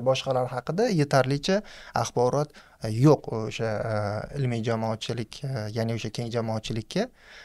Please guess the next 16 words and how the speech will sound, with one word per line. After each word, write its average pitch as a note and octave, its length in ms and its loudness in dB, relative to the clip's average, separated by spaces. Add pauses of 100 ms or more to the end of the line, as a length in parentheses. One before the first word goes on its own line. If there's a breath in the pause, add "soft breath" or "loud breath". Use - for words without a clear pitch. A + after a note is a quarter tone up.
(120 loud breath)
A, A#2+ 100 0
nima G#3+ 200 6
uchun? B2+ 280 2
Chunki, D3+ 380 0 (680 loud breath)
e, A2 60 -6 (120)
bu E3 640 6
Nadir D3+ 320 6
Muhammad D#3+ 680 4
davri D3 300 6
faoliyati D3 600 4
yoritib C#3+ 360 2
bergan C#3+ 480 0
manbalarda C3+ 840 4
juda B2+ 240 2
ko'pchilik, B2 520 -2
ya'ni B2+ 440 2